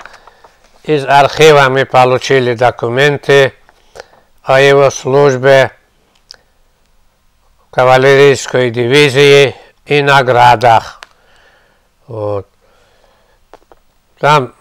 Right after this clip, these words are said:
интернет тоже помогает, и его наградной лист мы, мы нашли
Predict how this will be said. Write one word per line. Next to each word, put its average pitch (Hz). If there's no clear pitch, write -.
интернет 120
тоже 113
помогает, 127
и 120
его 120
наградной 117
лист 135
мы, 117
мы 120
нашли 117